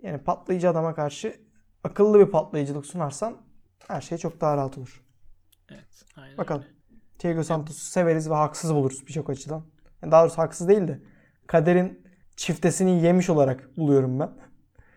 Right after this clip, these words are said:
Speaker 2: Evet.
Speaker 1: John Jones'u yenecek gibi duruyordu o gece.
Speaker 2: Cidden çok ilginç bir hikaye ya Thiago Santos'un hikayesi.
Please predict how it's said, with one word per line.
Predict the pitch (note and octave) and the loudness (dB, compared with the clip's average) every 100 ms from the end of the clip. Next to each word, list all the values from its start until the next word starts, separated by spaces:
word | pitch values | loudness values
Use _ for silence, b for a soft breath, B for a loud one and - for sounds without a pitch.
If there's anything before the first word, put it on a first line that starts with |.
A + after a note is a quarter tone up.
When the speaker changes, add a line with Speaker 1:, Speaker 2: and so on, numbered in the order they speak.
| b b | b b
Speaker 2:
Evet. | - | -2
Speaker 1:
John | E3 D#3 | 2 2
Jones'u | D#3+ D#3+ D#3+ F3 - A3+ G3 _ _ - - _ _ _ - | 2 0 -2 -6 -6 -14 -18 _ _ -20 -20 _ _ _ -14
yenecek | F3 D3+ G#3+ G#3 A3 G#3+ | -4 2 4 6 4 4
gibi | D#3+ | -2
duruyordu | C3 B2+ B2+ | 0 0 2
o | C3 C3 | 0 0
gece. | B2 B2+ - - - - _ _ _ _ - - _ _ - _ _ _ b b b | -4 -8 -16 -20 -20 -20 _ _ _ _ -20 -20 _ _ -20 _ _ _ b b b
Speaker 2:
Cidden | F3 E3+ E3+ | -12 -10 -10
çok | - G3+ | -10 -10
ilginç | E3+ D3+ C#3+ - | -10 -10 -10 -8
bir | C3 | -10
hikaye | B2 B2+ A#2+ A#2+ | -10 -14 -14 -14
ya | B2 B2+ | -14 -14
Thiago | - B2+ C3 | -14 -14 -14
Santos'un | B2+ C3 B2+ B2 C3+ | -16 -20 -20 -20 -20
hikayesi. | C#3+ - B2+ B2+ - C#3 | -20 -20 -20 -20 -20 -20